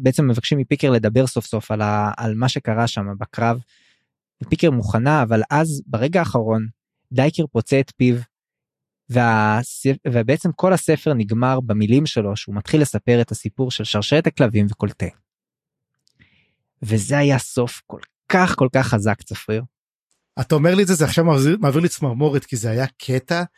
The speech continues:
Speaker 2: ואיך אומר, אומר, איך אומר, "אנחנו מספרים סיפור עצוב, בוא נספר לכם סיפור עצוב באמת",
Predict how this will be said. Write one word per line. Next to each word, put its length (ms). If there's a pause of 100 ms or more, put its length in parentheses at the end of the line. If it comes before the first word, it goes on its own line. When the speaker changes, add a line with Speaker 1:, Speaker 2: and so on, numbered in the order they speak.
(360)
Speaker 2:
ואיך 120
אומר, 180 (240)
אומר, 200 (120)
איך 140
אומר, 180
"אנחנו 180
מספרים 300
סיפור 300
עצוב, 280
בוא 100
נספר 380
לכם 260
סיפור 420
עצוב 320
באמת", 380